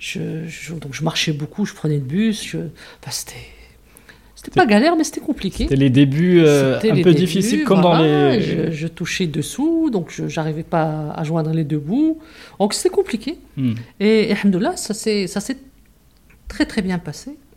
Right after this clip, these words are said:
Speaker 1: Et, et j'ai pu être promue rapidement. Et surtout, j'ai pu très, très vite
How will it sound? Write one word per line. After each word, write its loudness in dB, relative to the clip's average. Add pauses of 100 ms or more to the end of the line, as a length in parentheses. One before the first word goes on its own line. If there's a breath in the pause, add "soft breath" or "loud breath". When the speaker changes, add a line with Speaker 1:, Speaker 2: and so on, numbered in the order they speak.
(480 soft breath)
Speaker 1:
Et, -4
et 2
j'ai -4
pu -6
être -6
promue -4
rapidement. -6
Et -2
surtout, -10 (640 soft breath)
j'ai -2
pu -8
très, -6
très -8
vite -8